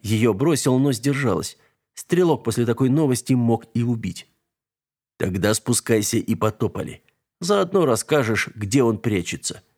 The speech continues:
Дина молча выполнила приказ, и мужчина сразу связал ей руки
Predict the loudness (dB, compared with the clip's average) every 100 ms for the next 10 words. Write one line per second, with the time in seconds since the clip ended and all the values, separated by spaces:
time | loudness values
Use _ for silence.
0 | _ _ _ _ _ _ _ -6 -2 0
1 | 0 -2 -2 -4 -2 -2 -2 -2 -2 -2
2 | -4 0 0 0 -4 -4 -4 -4 -2 -2
3 | -2 -4 -6 -4 -4 -4 -4 -4 -6 -6
4 | -8